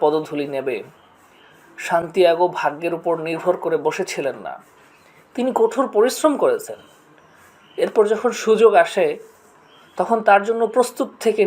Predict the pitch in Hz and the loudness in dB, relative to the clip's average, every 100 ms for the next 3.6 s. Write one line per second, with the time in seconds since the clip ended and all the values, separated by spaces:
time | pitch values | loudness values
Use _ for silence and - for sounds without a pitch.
0 | 196 196 208 175 - 156 190 180 190 240 | 0 2 2 2 -4 -2 -2 0 0 2
1 | 220 190 139 127 98 - - - - 1017 | 4 4 4 -4 -6 -8 -18 -20 -20 -20
2 | - - - - - - - 233 240 269 | -18 -20 -20 -20 -20 -20 0 4 4 4
3 | 226 254 220 190 202 | -4 -4 0 4 4